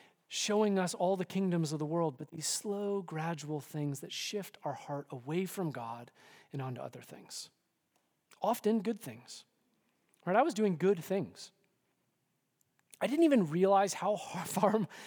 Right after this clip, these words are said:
my heart had drifted until I was super grumpy going to this staff retreat. And the thing is, even my grumpiness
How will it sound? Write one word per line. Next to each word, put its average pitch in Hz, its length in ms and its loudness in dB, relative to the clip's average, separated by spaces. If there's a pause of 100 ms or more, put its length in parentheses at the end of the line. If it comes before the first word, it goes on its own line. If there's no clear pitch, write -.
(140)
my 202 200 6
heart 214 260 4
had 226 100 2
drifted 156 440 -2 (360)
until 185 200 2
I 185 100 8
was 175 160 2
super - 300 0
grumpy 143 600 -4 (460)
going 180 300 6
to 190 100 -2
this 165 200 0
staff 156 680 0
retreat. 139 520 -6 (580)
And 190 60 4
the 233 60 8
thing 330 180 6
is, 269 280 6
even 320 260 4
my 294 120 6
grumpiness 180 920 2